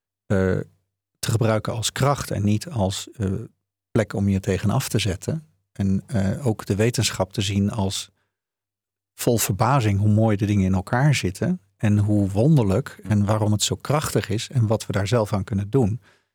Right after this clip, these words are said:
En dat is eigenlijk ook wel wat Deepak Chopra heel erg doet. Hij is ook arts. En hij brengt die twee heel erg met elkaar in verbinding. Hij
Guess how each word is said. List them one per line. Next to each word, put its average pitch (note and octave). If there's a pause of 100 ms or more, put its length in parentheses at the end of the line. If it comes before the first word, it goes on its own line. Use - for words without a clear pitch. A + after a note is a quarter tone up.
(220)
En G#2+
dat G#2
is A2+ (120)
eigenlijk -
ook B2
wel G#2+
wat G2+
Deepak G2
Chopra F#3
heel G2
erg F#2
doet. - (380)
Hij G2+
is D#3
ook G2
arts. - (1000)
En D3
hij B2 (160)
brengt G#2+
die G#2+
twee F#2+
heel F#2+
erg F#2+
met G2+
elkaar G#2+
in G#2
verbinding. F#2+
Hij G2+